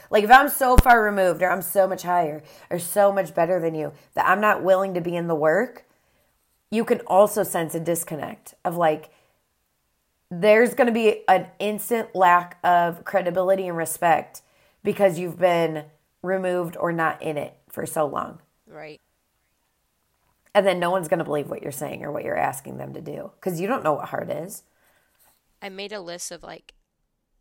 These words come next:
Speaker 2: what I look for in a leader, and then I jotted down some things, and one of those on the list was being humble and not having, like, this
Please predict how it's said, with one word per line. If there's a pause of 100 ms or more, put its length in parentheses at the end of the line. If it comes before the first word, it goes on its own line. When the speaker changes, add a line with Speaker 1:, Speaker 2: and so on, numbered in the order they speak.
(500)
Speaker 2:
what
I
look
for
in
a
leader,
and
then
I (840)
jotted
down
some
things,
and
one
of (720)
those
on
the
list
was
being
humble
and
not
having,
like, (460)
this